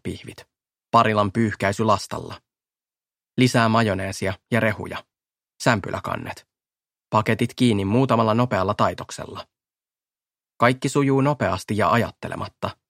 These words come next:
rutiinilla. Tämän mä osaan. Osaisin vaikka unissani. Tässä olen hyvä.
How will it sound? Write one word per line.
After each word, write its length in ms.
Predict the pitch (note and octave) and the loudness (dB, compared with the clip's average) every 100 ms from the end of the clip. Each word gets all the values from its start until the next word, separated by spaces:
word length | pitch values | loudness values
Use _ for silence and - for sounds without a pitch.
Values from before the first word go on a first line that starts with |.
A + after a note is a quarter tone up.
| _ _ | _ _
rutiinilla. 720 | - C3 - F#2 F2 E2 - - _ _ _ _ _ _ _ - | -2 -2 -4 -8 -10 -10 -12 -14 _ _ _ _ _ _ _ 0
Tämän 260 | B2+ A2+ | 2 2
mä 120 | G2+ G#2 | 2 2
osaan. 420 | A2 - - G2 _ _ _ _ - | 0 -6 -8 -12 _ _ _ _ -2
Osaisin 400 | B2 A#2 A#2 A2 | 2 2 2 2
vaikka 260 | A2+ - | 2 2
unissani. 600 | - C#3 - - - A2 - _ _ _ _ - | 2 2 0 -8 -12 -14 -16 _ _ _ _ -2
Tässä 300 | A2+ - F#2+ | -2 2 2
olen 240 | G#2 A2+ | 2 2
hyvä. 300 | B2 G2 - | 0 -2 -10